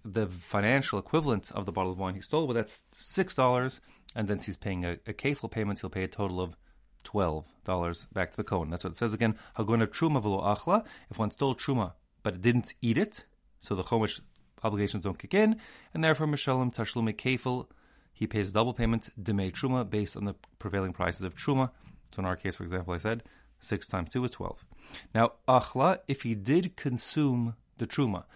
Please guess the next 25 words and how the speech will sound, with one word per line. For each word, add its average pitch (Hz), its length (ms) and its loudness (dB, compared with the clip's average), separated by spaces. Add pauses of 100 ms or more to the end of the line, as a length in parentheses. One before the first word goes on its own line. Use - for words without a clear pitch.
(260)
so - 160 -8
now 143 140 2
we 143 140 0
have 127 420 -2 (120)
the 110 140 0
requirement 104 420 2
to 101 60 -8
pay 101 160 -6
Kefil, 120 600 -6 (500)
plus 175 760 10
the - 120 -12 (260)
obligation 107 540 2
to 104 100 -8
pay 117 360 -2 (1080)
Chomesh, 147 480 4 (380)
because 107 440 0 (100)
consuming 104 600 -2 (260)
Truma 120 380 0 (360)
requires 113 300 2
one 107 100 -2
to - 60 -12
pay 113 100 -2
Chomesh. 117 440 0 (380)
In 147 140 2
addition, 131 920 2